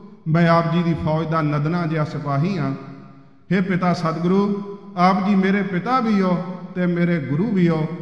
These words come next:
ਕਿਰਪਾ ਕਰਕੇ ਮਹਾਰਾਜ ਮੈਨੂੰ ਮੈਦਾਨੇ ਜੰਗ ਵਿੱਚ ਜਾਣ ਦੀ ਆਗਿਆ ਬਖਸ਼ੋ।" ਸਾਹਿਬ ਗੁਰੂ ਗੋਬਿੰਦ ਸਿੰਘ ਸੱਚੇ ਪਾਤਸ਼ਾਹ ਨੇ ਆਪਣੇ ਲਖ ਤੇ ਜਿਗਰ ਨੂੰ ਆਪਣੇ ਗਲ ਨਾਲ ਲਾਇਆ,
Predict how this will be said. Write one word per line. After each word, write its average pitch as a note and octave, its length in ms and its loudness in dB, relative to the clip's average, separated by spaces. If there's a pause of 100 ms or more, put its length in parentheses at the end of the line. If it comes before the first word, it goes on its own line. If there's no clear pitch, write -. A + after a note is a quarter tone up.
(260)
ਕਿਰਪਾ F3+ 320 -2
ਕਰਕੇ F3 380 -6
ਮਹਾਰਾਜ E3 420 -2
ਮੈਨੂੰ E3 280 -4
ਮੈਦਾਨੇ D#3 380 -2
ਜੰਗ D3 280 -2
ਵਿੱਚ D3+ 160 -4
ਜਾਣ D3 260 -2
ਦੀ C#3+ 160 -4
ਆਗਿਆ C3+ 300 -2
ਬਖਸ਼ੋ।" A2+ 400 -10 (520)
ਸਾਹਿਬ D#3+ 400 0
ਗੁਰੂ D#3+ 140 -2
ਗੋਬਿੰਦ D#3+ 340 -2
ਸਿੰਘ D3+ 240 -6
ਸੱਚੇ D#3 240 -8
ਪਾਤਸ਼ਾਹ D3 500 -4
ਨੇ D3 160 -2 (460)
ਆਪਣੇ D#3+ 360 -2
ਲਖ D3+ 240 0 (120)
ਤੇ D#3+ 120 -2
ਜਿਗਰ C#3 280 -4
ਨੂੰ D3+ 200 -4
ਆਪਣੇ C#3+ 280 -6
ਗਲ C3 240 -4
ਨਾਲ C#3+ 260 -4
ਲਾਇਆ, C#3+ 340 -2